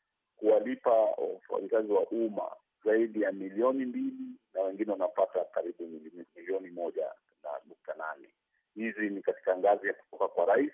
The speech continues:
ukirudi chini mpaka kwenye wenyekiti wa zile commissions ambazo tuko nazo kwenye taifa. Alafu tuko na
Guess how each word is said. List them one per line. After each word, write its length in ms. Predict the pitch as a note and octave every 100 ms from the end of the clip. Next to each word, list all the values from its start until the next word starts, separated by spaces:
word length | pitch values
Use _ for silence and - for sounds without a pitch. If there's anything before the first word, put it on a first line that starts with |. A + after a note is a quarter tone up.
| _ _ _ _ _
ukirudi 460 | - - G2+ A#2 G#2
chini 220 | - G#2+
mpaka 260 | G2+ F#2+ G2+
kwenye 260 | - F2+ F2
wenyekiti 680 | F2+ F2 - A#2 - G2+ - _ _ -
wa 100 | F2
zile 320 | F#2 G2 E2+
commissions 600 | - E2 F2+ - D#2+ D2+
ambazo 260 | E2 E2 D#2+
tuko 220 | - D#2+
nazo 240 | D#2+ D#2+
kwenye 260 | D2+ D2 -
taifa. 360 | - - - - _ _ _ _ _
Alafu 360 | - B2 C3 C3
tuko 260 | A2+ - G#2
na 460 | G2+ F#2+ F#2+ F#2